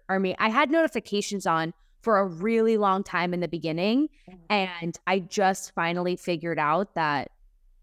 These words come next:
Speaker 1: it doesn't need to be instant gratification. It's so hard for me to not answer immediately, but it was slowly killing me. So
Speaker 2: Mm, did you have the,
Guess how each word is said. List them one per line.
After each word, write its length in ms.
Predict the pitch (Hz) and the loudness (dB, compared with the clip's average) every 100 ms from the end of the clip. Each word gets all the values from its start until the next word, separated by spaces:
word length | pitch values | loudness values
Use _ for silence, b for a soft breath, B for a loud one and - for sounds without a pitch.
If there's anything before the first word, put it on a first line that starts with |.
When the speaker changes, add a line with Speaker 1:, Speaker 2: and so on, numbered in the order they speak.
| _ - - | _ -10 -4
Speaker 1:
it 160 | 208 | 0
doesn't 280 | 196 190 202 | 2 0 0
need 140 | 196 180 | -4 -4
to 60 | |
be 80 | 180 | -4
instant 360 | - 165 - 170 | -4 -6 -6 -4
gratification. 840 | 156 151 - - 131 - 202 233 - | -4 -4 -8 -8 -6 -2 0 0 0
It's 180 | 156 - | -4 -4
so 340 | - 208 208 | 0 4 4
hard 360 | 196 180 156 165 | 2 0 0 -2
for 120 | 208 | -2
me 120 | 214 | -2
to 80 | 196 | 0
not 240 | 175 165 - | 0 0 -2
answer 360 | 175 170 - - | -4 -4 -2 -2
immediately, 720 | 180 165 156 175 185 233 247 | -2 -4 -4 -2 0 0 0
but 340 | 196 180 165 - _ _ | 2 0 0 -4 _ _
it 40 | 202 | 0
was 200 | 254 - _ | 0 -2 _
slowly 360 | - - 185 110 | -8 2 2 2
killing 320 | - 135 - | -2 -2 -2
me. 200 | - 180 - | -6 -6 -10
So 140 | - _ _ _ _ | -20 _ _ _ _
Speaker 2:
Mm, 680 | 139 123 123 123 117 107 98 | -2 0 2 2 2 0 -2
did 160 | 117 120 | -2 2
you 100 | 131 | 2
have 440 | 127 123 127 123 | 2 2 0 0
the, 500 | 120 110 101 95 - | 2 4 4 2 0